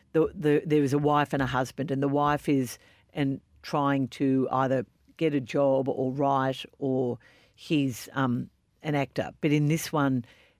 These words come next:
the main character is an, is an aspiring young actress, and she's living in squalor in a, in an apartment they can barely afford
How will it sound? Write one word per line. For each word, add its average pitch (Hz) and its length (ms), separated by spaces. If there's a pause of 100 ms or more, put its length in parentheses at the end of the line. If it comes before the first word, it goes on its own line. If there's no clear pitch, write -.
(280)
the 139 320
main 139 320
character 139 400
is 131 220
an, 143 180
is 139 180
an 143 80
aspiring 131 540
young 123 240
actress, 135 480 (300)
and 151 180
she's 151 220
living 165 600 (140)
in 175 220
squalor 165 680
in 165 140
a, 151 100
in 147 220
an 143 100
apartment 139 580
they 131 140
can 143 160
barely 135 320
afford 131 560